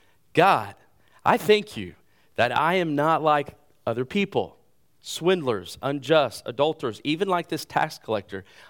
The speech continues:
I fast twice a week and I pay tithes of all that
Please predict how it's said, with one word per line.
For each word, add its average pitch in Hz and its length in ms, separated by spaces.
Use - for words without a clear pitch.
I 165 140
fast 156 400
twice 143 340
a 135 60
week 113 180
and 107 100
I 117 100
pay 139 200
tithes 104 560
of 101 160
all 107 300
that 101 340